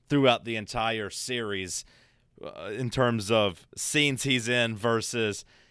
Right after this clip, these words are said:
his success rate. Like, don't get me wrong, Ali as, as Wayne has been great, but there's a lot of scenes where he's just kinda, eh. You know, obviously he's got more chances, so of course he has more chances to throw up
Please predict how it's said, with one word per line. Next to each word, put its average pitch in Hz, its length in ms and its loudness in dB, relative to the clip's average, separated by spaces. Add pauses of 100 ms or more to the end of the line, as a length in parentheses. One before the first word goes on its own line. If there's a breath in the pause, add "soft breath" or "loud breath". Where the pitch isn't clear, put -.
his 123 580 0 (800)
success - 560 0
rate. 85 200 -4 (800)
Like, 117 140 -6
don't 131 120 -2
get 117 80 -6
me 107 80 -8
wrong, 110 300 -2
Ali 113 480 0
as, 101 280 2 (300 loud breath)
as 104 260 -2
Wayne 113 300 0
has 101 220 -2
been 92 180 -4
great, 101 480 -2
but 98 220 -6
there's 95 180 -6
a 95 80 -4
lot 107 240 4
of 95 100 -4
scenes 98 380 0
where 92 80 0
he's 92 160 -2
just 92 180 -8
kinda, 92 400 -4 (220)
eh. 117 200 4 (1600)
You 165 80 2
know, 120 100 0 (140)
obviously 110 380 0
he's 101 100 0
got 107 180 6
more 101 120 0
chances, 98 440 2
so 98 100 -2
of 90 80 -4
course 107 200 2
he 95 100 -4
has 101 160 -4
more 98 140 -8
chances 92 320 -10
to 90 80 -18
throw 120 240 -4
up 95 100 -8